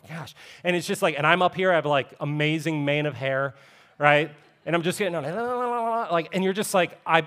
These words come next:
it's so over the, the, I'm, I'm worshiping this person, not God.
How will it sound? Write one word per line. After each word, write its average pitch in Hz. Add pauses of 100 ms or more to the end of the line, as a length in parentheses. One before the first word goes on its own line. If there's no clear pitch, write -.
it's 175
so 247
over 185
the, 175
the, 156
I'm, 208
I'm 190
worshiping 185
this 147 (120)
person, 160 (680)
not 127
God. 80